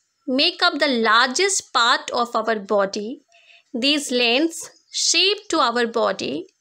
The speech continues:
and also help in its movement. The bones protect the internal organs of our body. There are two types of organs,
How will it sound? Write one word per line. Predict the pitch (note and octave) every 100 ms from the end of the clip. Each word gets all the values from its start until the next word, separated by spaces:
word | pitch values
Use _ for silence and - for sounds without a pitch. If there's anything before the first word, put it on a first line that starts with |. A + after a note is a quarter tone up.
| _
and | B3+ C#4
also | C#4+ D#4+ - G#4+ G#4 -
help | A#3+ E4 - -
in | - -
its | D#4 - -
movement. | A#3+ C#4 C4 G#3+ - - - - _ _ _ _ _ _
The | A#3 B3+
bones | A3+ C4+ F4+ F#4+
protect | - C4 A#3 B3+ C4+ A3+ G3+
the | G#3 B3 F4+ _ _ _ _
internal | D#4+ E4+ E4 G#4 G#4+ A4 A4 -
organs | C4 C4+ C4 D#4+ E4 -
of | B3 B3
our | A3+ A#3 G3+
body. | G3+ G3 G3 G#3 - _ _ _ - _
There | C4 E4+ G#4 -
are | D4+ D#4+ -
two | G4 A4+ A#4
types | E4 A#3 A#3 -
of | A#3+ A#3
organs, | A3+ G#3+ G3+ G#3+ D4+